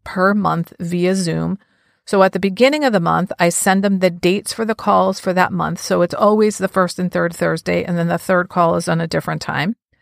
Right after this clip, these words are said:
And I send them the Zoom links for the month so that they can put those dates on their calendar if they don't already have them. And then the day of the call, they also get a reminder with a Zoom link. So all they have to do is open up the app, hit the Zoom link, and they're, they're in on the call.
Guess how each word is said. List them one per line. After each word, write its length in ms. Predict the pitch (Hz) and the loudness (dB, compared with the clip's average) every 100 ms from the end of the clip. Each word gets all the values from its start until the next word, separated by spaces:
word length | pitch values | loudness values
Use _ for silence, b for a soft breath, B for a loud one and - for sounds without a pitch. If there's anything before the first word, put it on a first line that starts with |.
| _ _ _ | _ _ _
And 180 | 202 196 | 0 4
I 80 | 196 | 4
send 320 | - 220 214 | 4 4 6
them 120 | 196 | 4
the 120 | 190 | 4
Zoom 400 | 185 190 240 294 | 2 2 2 2
links 400 | 269 190 175 - | 2 2 0 -4
for 100 | - | -4
the 100 | 175 | 0
month 520 | 165 156 151 220 - - - | 2 2 0 -2 -6 -16 -10
so 240 | - 196 | -2 2
that 140 | 180 180 | 2 2
they 120 | 190 | 0
can 200 | 196 185 | 0 0
put 220 | 208 - | -2 -2
those 220 | 190 180 | -4 -2
dates 280 | 185 175 - | -2 -2 -2
on 120 | 175 | -2
their 120 | 180 | -2
calendar 400 | - 180 165 170 | -2 0 0 0
if 80 | 175 | -2
they 120 | 180 | -2
don't 180 | 175 170 | 0 0
already 260 | 170 165 190 | 2 0 0
have 300 | 196 160 160 | 2 0 2
them. 260 | 160 190 - _ _ _ _ | -2 -4 -6 _ _ _ _
And 160 | 196 208 | 0 2
then 180 | 202 | 2
the 100 | 196 | 0
day 460 | 190 180 220 226 233 | -2 2 4 6 4
of 360 | - 208 190 180 | 2 0 0 -2
the 80 | 180 | -6
call, 560 | - 269 247 175 165 | -2 2 4 4 2
they 160 | 185 190 - | 0 -2 2
also 320 | 190 208 202 | 0 0 -2
get 140 | 190 | -2
a 60 | 180 | -2
reminder 360 | 175 170 170 175 | -2 -2 -2 -2
with 160 | 170 | -4
a 60 | 180 | -4
Zoom 200 | 175 165 | -4 -6
link. 140 | 151 | -8
So 100 | - - | -8 0
all 180 | 185 | 0
they 100 | 226 | 2
have 120 | 233 240 | 0 -2
to 80 | |
do 160 | 226 240 | -4 -4
is 120 | 185 - | -6 -2
open 240 | 196 208 | -2 0
up 140 | 214 - | -4 0
the 60 | |
app, 280 | 196 214 220 | 4 4 4
hit 240 | 160 214 | -2 -2
the 100 | 220 | -2
Zoom 220 | 196 214 214 | -2 -2 -2
link, 240 | 214 208 | -4 -4
and 240 | 156 170 | -6 -2
they're, 240 | 170 175 - | 0 0 0
they're 220 | 175 180 | -2 0
in 300 | 185 180 180 | 0 -2 -4
on 180 | 175 170 | -6 -6
the 60 | 170 | -4
call. 400 | - 151 156 | 0 0 0